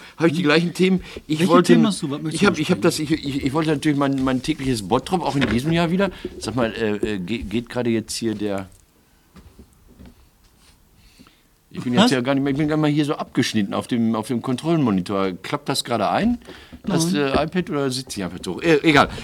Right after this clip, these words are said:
Speaker 1: Ich wollte reden natürlich über Relotius W D R, aber über Relo-, Relotius auch noch, weil ihr gebt dem mir andauernd Preise da, ihr Reporter unter euch. Ähm, ich wollte auch reden über diesen Datenklau noch, über diese Datenklau-Geschichte.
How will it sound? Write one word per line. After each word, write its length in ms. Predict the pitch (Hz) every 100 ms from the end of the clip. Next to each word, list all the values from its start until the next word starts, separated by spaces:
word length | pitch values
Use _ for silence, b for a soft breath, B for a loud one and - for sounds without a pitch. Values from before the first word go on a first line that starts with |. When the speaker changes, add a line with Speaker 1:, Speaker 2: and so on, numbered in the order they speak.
| B
Speaker 1:
Ich 180 | 165 135
wollte 400 | 143 180 175 170
reden 220 | 139 160
natürlich 320 | 151 135 196 139
über 240 | 127 113
Relotius 560 | 113 117 127 - 117 117
W 80 |
D 120 | 113 110
R, 140 | 139
aber 380 | 160 123 107 107
über 120 | 104
Relo-, 300 | 120 123 101
Relotius 460 | 107 117 120 113 95
auch 100 | 110
noch, 140 | 147
weil 180 | 123 117 -
ihr 160 | 131
gebt 220 | 120 131
dem 140 | 131 117
mir 120 | 117
andauernd 320 | 110 110 98
Preise 380 | - 98 127 151
da, 100 | 151
ihr 220 | 127 135
Reporter 500 | 117 107 123 135 139
unter 240 | 123 117 98
euch. 300 | 107 175 - B B B B -
Ähm, 380 | 113 117 123 120 - - _ _ - - _ -
ich 100 | -
wollte 180 | 135 127
auch 100 | 123
reden 200 | 131 131
über 120 | 113
diesen 200 | 107 101
Datenklau 420 | 135 - 90 82
noch, 160 | 73 73
über 140 | 98
diese 160 | 90 85
Datenklau-Geschichte. 960 | 92 127 101 92 85 - - 85 -